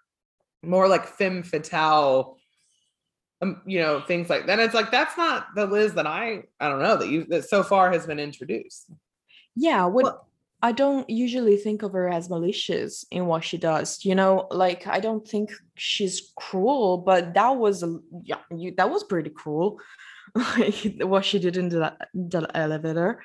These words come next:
Speaker 2: So
Speaker 3: And I, I, I don't see a lot of, like,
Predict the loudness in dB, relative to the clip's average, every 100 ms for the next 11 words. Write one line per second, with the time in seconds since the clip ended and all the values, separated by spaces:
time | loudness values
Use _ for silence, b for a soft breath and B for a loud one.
0 | B B B B -4 2 4 6 2 -2
1 | -8 _ _ _ _ 0 0 2 0 -4
2 | -10 _ _ _ _ _ _ _ 4 4
3 | 2 -4 -4 2 4 6 6 4 -2 0
4 | 2 4 2 2 -2 -4